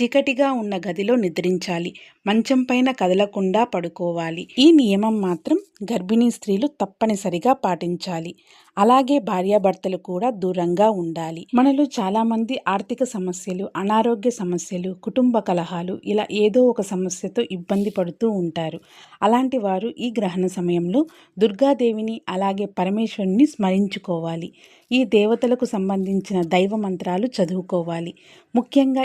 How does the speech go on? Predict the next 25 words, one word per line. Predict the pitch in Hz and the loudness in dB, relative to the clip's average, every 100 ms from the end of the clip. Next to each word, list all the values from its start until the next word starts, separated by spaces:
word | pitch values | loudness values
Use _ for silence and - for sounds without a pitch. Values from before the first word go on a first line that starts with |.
| - | 0
ఈ | 233 | -2
గ్రహణ | 202 196 190 233 | 2 0 2 0
సమయంలో | 233 202 202 196 208 208 - - _ 196 | 0 -2 0 0 2 0 -2 -20 _ 2
"ఓం | 214 254 262 | 4 4 2
దుర్గాయే | 214 190 180 202 208 233 | 0 -2 2 2 4 2
నమః" | 226 185 185 180 180 196 | 2 -2 -4 -6 -6 -4
అనే | 214 208 | -2 -4
మంత్రం | 180 185 185 226 - | -2 -4 -2 -6 -6
ఎక్కువగా | 185 - 233 220 226 240 | -14 2 4 6 4 0
చదవండి. | 190 175 170 165 175 _ _ _ - | -4 -4 -6 -8 -12 _ _ _ -2
అలాగే | 202 226 226 247 - | 2 2 2 -2 -2
ఓం | 202 247 247 196 | -2 0 -2 -2
నమః | 196 226 - | -4 -6 -6
శివాయ | 214 196 190 190 190 - | -6 -2 0 0 0 0
అనే | 190 190 | 0 0
మంత్రాన్ని | 175 175 202 202 208 294 226 | 0 0 0 0 4 4 6
వీలైనంత | 262 269 247 226 202 208 190 | 4 4 2 -2 -2 -2 -2
ఎక్కువగా | - 214 214 247 | -2 -2 0 -2
పఠించాలి. | - 185 180 180 196 175 175 - _ _ - | -2 -4 -2 -4 -4 -8 -8 -12 _ _ 0
తద్వారా | 220 196 233 240 269 | 0 2 2 4 2
మీ | 240 214 | 0 -4
కష్టాలన్నీ | 202 175 - 202 202 196 202 320 - _ _ _ - | -6 -8 -4 -2 -2 0 2 2 0 _ _ _ 0
తొలగిపోవటానికి | 220 233 233 208 185 180 175 180 320 - | 2 2 0 0 0 0 -4 0 -2 0
ఆస్కారం | 175 - - 185 202 185 | -4 -4 0 2 2 0
ఉంది. | 175 170 | -2 -4